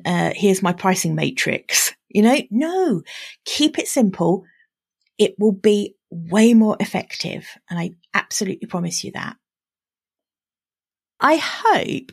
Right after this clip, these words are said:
that has been helpful. It's a bit of a shorter episode today, but I think it's important to keep this one quite clear. I mean, the whole point is it's the joy of simplifying your business model. I'm not gonna rant on about it for ages.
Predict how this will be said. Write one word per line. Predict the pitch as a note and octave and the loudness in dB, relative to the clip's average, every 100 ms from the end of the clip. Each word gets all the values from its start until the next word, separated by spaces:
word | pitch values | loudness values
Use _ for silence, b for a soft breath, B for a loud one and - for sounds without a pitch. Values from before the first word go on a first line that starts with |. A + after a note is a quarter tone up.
| - | -2
that | G#3+ G#3+ - | 0 0 0
has | A#3 A3+ - | 0 -2 -2
been | A#3 A3 | 2 4
helpful. | F#3 A3 - _ _ B2+ E2 - C4 C4 _ _ _ _ _ _ | 2 -2 -4 _ _ -8 -6 -6 -6 -8 _ _ _ _ _ _
It's | |
a | A3+ | -4
bit | A3+ D#4 - | -2 0 0
of | F#4 | 0
a | B4+ | 0
shorter | - E4+ - | 2 2 2
episode | G3+ - - - - | -2 -4 -10 -10 -10
today, | F#3+ G#2+ G2+ - - | -4 -2 -2 -6 -4
but | G#3+ A#3 | 0 2
I | |
think | A#3 - D#4 F#4+ - - B B - | 0 0 -2 -2 -6 -16 B B -6
it's | - - | -4 -2
important | C#4+ C4 C#4 C4 B3+ D#4+ - - | -2 -2 0 0 -2 -6 -6 -8
to | - - C4+ B3+ B3+ A#3 B B B B B B B _ _ - | -6 -2 0 0 -2 -8 B B B B B B B _ _ -6
keep | - E4+ - | 2 2 2
this | - G3 - | 0 0 -2
one | D#3+ D#3+ E3 | -4 -4 -8
quite | - A3 - | -4 -2 -2
clear. | - D4 F3 C#3+ - | -2 2 2 0 -4
I | G3 | -2
mean, | G#3 | 0
the | G#3 | 0
whole | G#3 | 0
point | A#3 - C#4 - | 0 2 2 2
is | G3 | -2
it's | F#3+ - | -4 -6
the | |
joy | F#3+ - G#3 G3+ | -2 2 6 6
of | F#3+ | 4
simplifying | - A#3 A3+ - F#3+ F#3+ F3+ F3 E3+ | 2 0 0 -2 -4 0 0 0 0
your | E3+ | 0
business | A3+ A3+ D3+ - | 0 0 -6 -8
model. | C3+ A#2+ D#2+ | -8 -6 -2
I'm | C#3 G#3 A3 | 2 4 6
not | A3+ | 6
gonna | A3+ B3 | 2 0
rant | A3+ G#3+ G#3 | 0 0 -2
on | F#3+ | -4
about | F#3 F3+ | -4 -4
it | - | -6
for | - | -8
ages. | - A3 A3 A#3 A3+ | -2 0 2 2 2